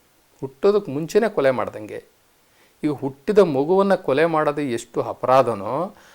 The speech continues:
ಅಥವಾ ಗರ್ಭದಲ್ಲಿರ್ತಕ್ಕಂಥ ಮಗುವನ್ನು ಕೊಲ್ಲೋದು ನೀವು ಅಪರಾಧ ಅಂತ ಕಾನೂನೇ ಮಾಡಿದ್ದೇ ಆಗಿದ್ರೆ, ಮಾಡಿದ್ದೀರಾ, ಕಾನೂನು ಮಾಡಿದ್ದೀರಾ, ಗರ್ಭದಲ್ಲಿರ್ತಕ್ಕಂಥ ಹೆಣ್ಣು ಮಗುವನ್ನು ಕೊಲ್ಲಬಾರ್ದು ಅಂತ ಹೇಳ್ಬಿಟ್ಟು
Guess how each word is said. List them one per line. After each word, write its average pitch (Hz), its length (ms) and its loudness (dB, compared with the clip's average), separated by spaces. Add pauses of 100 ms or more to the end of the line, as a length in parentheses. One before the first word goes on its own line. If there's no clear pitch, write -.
(140)
ಅಥವಾ 185 460 6
ಗರ್ಭದಲ್ಲಿರ್ತಕ್ಕಂಥ 165 1300 0
ಮಗುವನ್ನು 170 1000 0 (540)
ಕೊಲ್ಲೋದು 175 500 2
ನೀವು 175 180 2
ಅಪರಾಧ 160 380 4
ಅಂತ 156 180 2
ಕಾನೂನೇ 143 480 -2
ಮಾಡಿದ್ದೇ 120 500 0
ಆಗಿದ್ರೆ, 110 680 0 (220)
ಮಾಡಿದ್ದೀರಾ, 139 540 0 (480)
ಕಾನೂನು 147 260 -2
ಮಾಡಿದ್ದೀರಾ, 151 440 0 (380)
ಗರ್ಭದಲ್ಲಿರ್ತಕ್ಕಂಥ 135 920 -2
ಹೆಣ್ಣು 131 280 -4
ಮಗುವನ್ನು 131 400 -6
ಕೊಲ್ಲಬಾರ್ದು 127 880 -2
ಅಂತ 123 160 -14
ಹೇಳ್ಬಿಟ್ಟು 131 440 -6